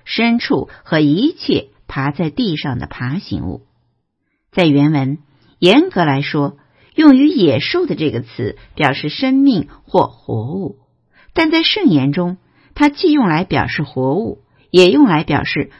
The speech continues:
某种意义上并非活着的事物或野兽。因此，人若不知道圣言的内意，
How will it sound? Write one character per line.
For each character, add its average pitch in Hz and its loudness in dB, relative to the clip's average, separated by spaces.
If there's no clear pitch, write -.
某 226 2
种 170 -2
意 160 0
义 - 0
上 - -6
并 247 6
非 196 -2
活 127 -6
着 - -6
的 - -8
事 127 -6
物 - -12
或 - 0
野 123 -8
兽。 - -6
因 185 0
此， - -14
人 220 4
若 359 0
不 - -4
知 302 -2
道 254 4
圣 196 -2
言 131 -2
的 147 -2
内 180 -2
意， 127 -4